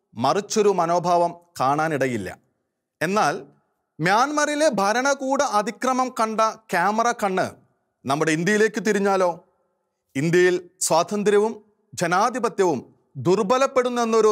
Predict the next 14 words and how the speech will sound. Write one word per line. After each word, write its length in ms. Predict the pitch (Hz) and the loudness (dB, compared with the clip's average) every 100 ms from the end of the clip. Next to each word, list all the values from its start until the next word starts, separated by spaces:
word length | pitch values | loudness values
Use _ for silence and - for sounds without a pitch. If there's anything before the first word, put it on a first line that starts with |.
| 190 | 2
റിപ്പോർട്ടിനോട് 680 | - 208 214 208 208 196 196 196 _ _ _ - | 0 -2 0 0 0 0 -2 -6 _ _ _ -2
ഇവിടുത്തെ 420 | 147 208 208 214 196 | 0 0 0 0 2
രാഷ്ട്രീയ 380 | 190 202 - 240 214 | 0 -2 0 0 4
നേതൃത്വങ്ങൾക്ക് 680 | 196 202 202 202 196 190 190 180 180 _ _ 196 | 2 2 -2 -2 -2 0 2 0 -2 _ _ -6
എന്താണ് 420 | 269 302 220 156 160 | -4 0 0 0 -2
മനോഭാവം? 520 | 143 139 123 139 131 131 _ _ _ _ _ - | 0 0 0 0 0 -4 _ _ _ _ _ -4
ഇതൊരു 240 | 247 330 294 | 0 0 0
സാങ്കല്പിക 480 | 226 247 269 269 285 | 0 -2 -2 -2 0
ചോദ്യമില്ല. 460 | 262 269 269 254 202 107 - _ _ _ _ _ 127 | 0 0 0 0 0 -2 -10 _ _ _ _ _ 0
ലോകത്തെ 460 | 143 185 233 226 214 180 | 0 2 0 0 0 -2
ഏറ്റവും 320 | 185 - 277 262 | -4 0 2 2
വലിയ 220 | 240 233 226 - - | 2 2 0 -2 -6
ജനാധിപത്യ 640 | 185 185 220 247 247 254 220 | -2 0 0 0 -4 0 2
രാജ്യത്ത് 380 | 208 208 208 | 2 0 0